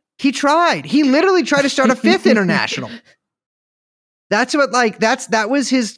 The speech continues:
Speaker 1: goal with Jerry Healy in the, in the
Speaker 2: Yeah.
Speaker 1: sixties. He tried to,
Speaker 2: Ugh.
Speaker 1: it did not work. I, I don't know which one they're up to now.
Speaker 2: I don't know
Speaker 1: Um,
Speaker 2: either.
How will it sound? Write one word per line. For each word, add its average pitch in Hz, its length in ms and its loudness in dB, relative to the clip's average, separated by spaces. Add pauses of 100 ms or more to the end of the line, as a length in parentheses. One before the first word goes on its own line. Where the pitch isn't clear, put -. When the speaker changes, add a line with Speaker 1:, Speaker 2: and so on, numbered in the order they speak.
Speaker 1:
goal 233 300 2
with 180 180 0
Jerry 202 340 0
Healy 190 500 0
in 208 80 2
the, 180 100 -2
in 170 100 0
the 151 80 2
Speaker 2:
Yeah. 143 120 0
Speaker 1:
sixties. 135 380 -2
He 147 60 -8
tried 190 140 -4
to, 165 200 0
Speaker 2:
Ugh. 160 80 -2
Speaker 1:
it 139 100 -10
did 127 220 -8
not 120 260 -6
work. 107 420 -8
I, 151 80 -6
I 151 40 -2
don't - 120 -20 (340)
know 277 140 -8
which 220 200 -6
one 143 140 -4
they're 123 140 -4
up 117 160 -6
to 107 120 -10
now. 104 380 -12 (360)
Speaker 2:
I 185 100 -8
don't 185 200 -10
know 143 100 -2
Speaker 1:
Um, 180 240 0
Speaker 2:
either. 131 220 -12